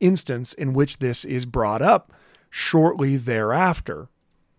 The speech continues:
The church is going to send out kind of a, a circular, a, a letter to the church, kind of a,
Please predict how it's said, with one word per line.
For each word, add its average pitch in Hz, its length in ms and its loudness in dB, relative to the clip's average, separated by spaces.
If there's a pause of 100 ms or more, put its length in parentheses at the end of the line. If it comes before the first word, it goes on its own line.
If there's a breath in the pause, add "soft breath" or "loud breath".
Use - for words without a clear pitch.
(1400)
The 143 120 0
church 233 460 4
is 151 160 -2
going 147 260 4
to 139 80 4
send 151 540 0
out 117 500 -4 (920)
kind 202 200 2
of 165 120 8
a, 135 260 8 (100)
a 139 120 0
circular, 139 800 2
a, 123 160 4
a 147 100 6
letter 156 460 6
to 170 400 -2
the 135 100 0
church, - 560 -4
kind 151 160 0
of 139 60 0
a, 123 120 2